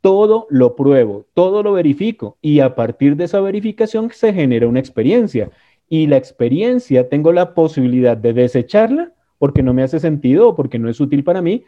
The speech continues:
la desecho, sigue siendo una experiencia o la adopto en mi vida diaria.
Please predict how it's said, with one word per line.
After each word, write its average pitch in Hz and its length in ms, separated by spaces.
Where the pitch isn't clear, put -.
la 127 160
desecho, 127 540
sigue 156 240
siendo 131 240
una 135 80
experiencia 160 600
o 240 260
la 123 360
adopto 165 920
en 143 160
mi 123 140
vida 113 280
diaria. 117 440